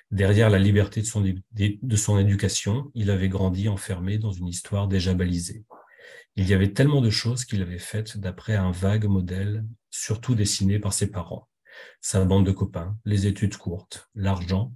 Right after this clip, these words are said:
vite, pour la moto et la bagnole, la copine, le boulot, l'appartement, l'enfant.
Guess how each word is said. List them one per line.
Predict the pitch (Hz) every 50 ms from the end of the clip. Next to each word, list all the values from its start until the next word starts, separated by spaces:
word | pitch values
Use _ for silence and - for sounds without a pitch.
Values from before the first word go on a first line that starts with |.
| _ -
vite, | 95 85 95 107 107 - - - - _ _
pour | - 101 95
la | 87 87
moto | 90 90 87 - - 101 98
et | 92
la | 85 85
bagnole, | 85 87 87 90 85 85 87 104 117 - - _ _ -
la | 98 98
copine, | - - 98 - - 85 85 85 95 110 110 - _
le | - 95 92
boulot, | 92 92 92 80 78 82 87 107 - _ _
l'appartement, | - 95 92 - 92 - - - 92 82 82 87 104 107 _ _ _ _
l'enfant. | - 104 87 85 - - 80 80 - _